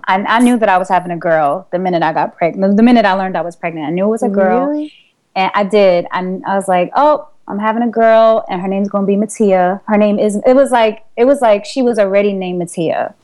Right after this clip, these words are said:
Speaker 1: It
Speaker 2: Oh,
Speaker 1: was like,
Speaker 2: wow.
Speaker 1: like God said, "I, this, I'm giving you Matia," right? And Matia means gift of God.
Speaker 2: Oh, that's beautiful.
Speaker 1: And, um, thank you. And so when I thought of this life inside of me, and I thought of,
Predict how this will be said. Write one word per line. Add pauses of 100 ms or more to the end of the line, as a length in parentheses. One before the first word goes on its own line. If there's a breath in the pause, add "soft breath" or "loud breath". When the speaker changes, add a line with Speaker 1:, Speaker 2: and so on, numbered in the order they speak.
(320 loud breath)
Speaker 1:
It
Speaker 2:
Oh,
Speaker 1:
was
like,
Speaker 2:
wow. (180)
Speaker 1:
like
God
said, (260)
"I,
this,
I'm
giving
you
Matia,"
right? (340 loud breath)
And
Matia
means
gift
of
God. (520)
Speaker 2:
Oh,
that's
beautiful. (360)
Speaker 1:
And,
um,
thank
you.
And
so (920)
when
I
thought
of
this
life
inside
of
me,
and
I
thought
of,